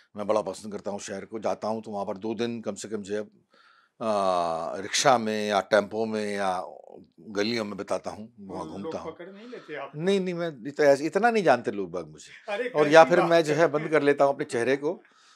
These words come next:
Speaker 1: और जो है रात को निकलता हूँ, ऐसा कुछ करके, वरना इतना बड़ा स्टार नहीं हूँ सर मैं, ये गलतफहमी है आपकी। और बाकी दिल्ली में तो मैंने काम किया है, तो दिल्ली तो particularly आता हूँ, तो दिल्ली में एनएसजी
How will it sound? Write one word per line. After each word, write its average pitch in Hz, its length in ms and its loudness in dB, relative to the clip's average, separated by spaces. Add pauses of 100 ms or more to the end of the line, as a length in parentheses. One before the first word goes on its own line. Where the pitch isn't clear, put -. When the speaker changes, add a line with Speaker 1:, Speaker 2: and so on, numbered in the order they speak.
(160)
Speaker 1:
और 113 220 4
जो 113 120 -2
है 120 120 6
रात 131 200 6
को 151 80 -2
निकलता 127 340 -2
हूँ, 120 260 -8
ऐसा 110 160 -6
कुछ 120 180 -10
करके, 117 260 -8
वरना 175 260 6
इतना 214 260 4
बड़ा 220 140 6
स्टार 139 300 4
नहीं 120 100 -6
हूँ 107 80 -6
सर 160 180 -2
मैं, 190 120 -6
ये 147 300 -2
गलतफहमी 104 720 -8
है 95 60 -8
आपकी। - 300 -14 (560)
और 123 260 4
बाकी 123 240 0
दिल्ली 156 340 2
में 185 120 6
तो 170 100 -2
मैंने 127 160 4
काम 127 260 2
किया 175 320 6
है, 190 60 10
तो 185 140 0
दिल्ली 131 240 0
तो 131 460 -4
particularly 127 480 0
आता 113 240 4
हूँ, 127 180 -8
तो 117 60 -20
दिल्ली 113 240 -4
में 117 120 -4
एनएसजी 110 500 -8